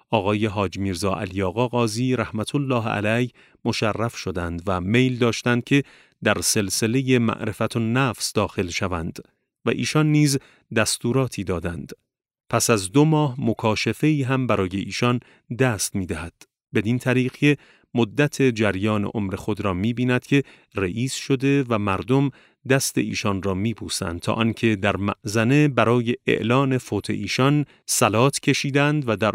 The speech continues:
آن اسم ایشان را بردند. داستان را برای حضرت آقای قاضی نقل نموده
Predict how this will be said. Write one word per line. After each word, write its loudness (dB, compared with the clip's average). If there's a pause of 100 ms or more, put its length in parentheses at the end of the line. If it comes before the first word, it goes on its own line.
آن 2
اسم 0
ایشان -4
را -4
بردند. -8 (760)
داستان 4
را 6
برای 4
حضرت 0
آقای -2
قاضی 0
نقل 0
نموده 0